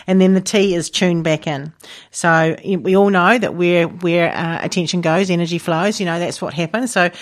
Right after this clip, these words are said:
whatever you can focus on, you know, you wanna be able to focusing in on.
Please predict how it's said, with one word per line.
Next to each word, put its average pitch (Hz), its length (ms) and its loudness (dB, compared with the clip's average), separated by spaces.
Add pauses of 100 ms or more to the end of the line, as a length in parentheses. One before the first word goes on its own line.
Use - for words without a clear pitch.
(200)
whatever 180 260 0
you 196 80 0
can 190 140 -4
focus 185 400 0
on, 202 260 0 (200)
you 160 100 -8
know, 160 100 -2
you 175 160 -2
wanna 165 200 -4
be 165 80 -4
able 160 100 0
to - 60 -18
focusing 180 400 -4
in 165 120 -4
on. 208 220 -2